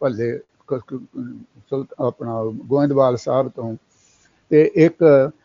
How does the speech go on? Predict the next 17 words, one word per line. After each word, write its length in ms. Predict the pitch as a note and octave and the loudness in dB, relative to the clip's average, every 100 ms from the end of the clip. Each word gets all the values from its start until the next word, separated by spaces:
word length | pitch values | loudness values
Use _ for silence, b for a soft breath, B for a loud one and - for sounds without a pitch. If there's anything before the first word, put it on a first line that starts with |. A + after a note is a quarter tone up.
| - | -12
ਦੋ 260 | A#2 C#3+ E3+ | 4 6 6
ਭਰਾ 580 | E3 D3+ A#2 A#2+ B2+ A#2+ _ _ _ - | 4 4 4 2 0 -2 _ _ _ 0
ਪੱਟੀ 360 | - - D3+ | 0 2 2
ਦੇ 220 | C#3+ C#3 | 6 4
ਰਹਿਣ 260 | A#2+ D3 D3 | 4 0 2
ਵਾਲੇ 420 | D3 B2+ B2+ A#2+ - _ _ - | 2 2 2 -2 -8 _ _ 0
ਭਾਈ 260 | C#3 B2 | 0 2
ਬਾਜ 400 | B2+ B2 B2 B2+ | -2 -2 -2 -2
ਸਿੰਘ 500 | A#2 E3 D#3 C#3+ C#3 C#3 _ _ - | -6 -6 -2 0 -2 -4 _ _ -2
ਤੇ 120 | C#3+ | 0
ਭਾਈ 420 | D3 C3+ A#2 B2 _ E3+ | 2 0 0 -6 _ -4
ਰਾਮ 300 | C3+ B2+ C3 | -2 -2 -4
ਸਿੰਘ 280 | B2+ D3+ D3+ | -6 -6 -6
ਸਨ। 360 | C3 C3+ B2 B2+ _ _ _ - | -6 -6 -6 -10 _ _ _ -2
ਇੱਕ 220 | F3 F#3 | 0 2
ਹੋਰ 300 | D#3+ D3+ C3+ | 2 4 4
ਸੀ, 300 | D#3 F#3+ E3+ | 2 2 0